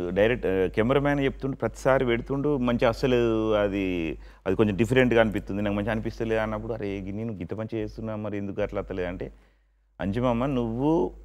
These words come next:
మీ కెమెరా, అంటే మీ కెమెరా వచ్చి చూడు" అని ఒక వీడియో తీసి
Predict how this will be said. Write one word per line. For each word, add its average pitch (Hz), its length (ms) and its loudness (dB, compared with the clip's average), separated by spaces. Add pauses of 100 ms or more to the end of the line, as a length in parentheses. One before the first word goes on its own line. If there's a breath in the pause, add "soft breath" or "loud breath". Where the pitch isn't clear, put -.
(640)
మీ 117 260 4
కెమెరా, 147 440 4
అంటే 104 380 -2
మీ 92 320 -6
కెమెరా 123 720 2
వచ్చి - 180 -6 (100)
చూడు" 147 180 4
అని 101 180 0
ఒక 107 140 -2
వీడియో 110 420 2
తీసి 110 280 -4